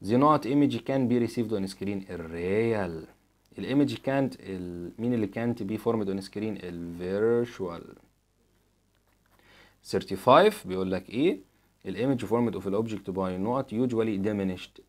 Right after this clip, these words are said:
and not and virtual. امتى تكون diminished و virtual يا ولاد؟ طبعًا هي هتكون ايركت، صح كده؟ صح. وفي نفس الوقت تبقى مين؟ الكونفكس، وانا قلتها لك من شويه، وريتها لك من شويه. طيب،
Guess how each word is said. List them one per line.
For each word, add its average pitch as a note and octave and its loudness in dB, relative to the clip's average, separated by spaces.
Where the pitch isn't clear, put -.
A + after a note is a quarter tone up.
and G2 -2
not C3 0
and G2+ -2
virtual. F#2+ 0
امتى B2+ 2
تكون G#2+ -4
diminished A2+ 0
و G2+ 2
virtual G2 -4
يا F#2+ 2
ولاد؟ G2 0
طبعًا G#2 -4
هي F#2+ -4
هتكون F#2 -10
ايركت، B2 -2
صح - -8
كده؟ D3+ 0
صح. - -6
وفي G2 -10
نفس A2 -4
الوقت G#2+ -2
تبقى F#2+ -10
مين؟ G#2+ 0
الكونفكس، G2+ -4
وانا G2+ -4
قلتها F#2 -8
لك A2+ -4
من B2+ -4
شويه، F#2+ -10
وريتها F#2 -8
لك B2 -2
من C#3+ 0
شويه. G#2 -6
طيب، A#2 4